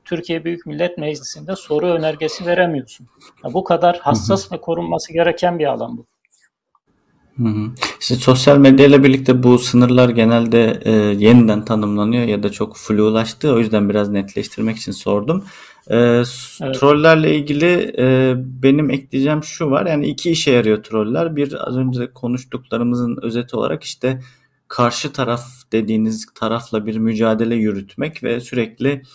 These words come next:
Speaker 2: e, Twitter'da yazıp çizen, e, karşı taraftan yazıp çizen, muhalefet eden insanları bı-, bezdirmek, bıktırmak ya da işte,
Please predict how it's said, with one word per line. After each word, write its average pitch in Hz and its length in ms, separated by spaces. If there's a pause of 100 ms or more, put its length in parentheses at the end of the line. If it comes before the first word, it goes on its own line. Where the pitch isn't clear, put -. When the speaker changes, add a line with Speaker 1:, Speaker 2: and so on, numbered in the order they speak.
(480)
Speaker 2:
e, 107 80 (520)
Twitter'da 117 720 (340)
yazıp 113 360
çizen, 113 560 (160)
e, 104 440
karşı 110 400
taraftan 110 440
yazıp 98 260
çizen, 98 240
muhalefet 107 540
eden 95 300 (400)
insanları 123 520
bı-, 131 440
bezdirmek, 120 800
bıktırmak 101 680
ya 101 120
da 107 80
işte, 107 440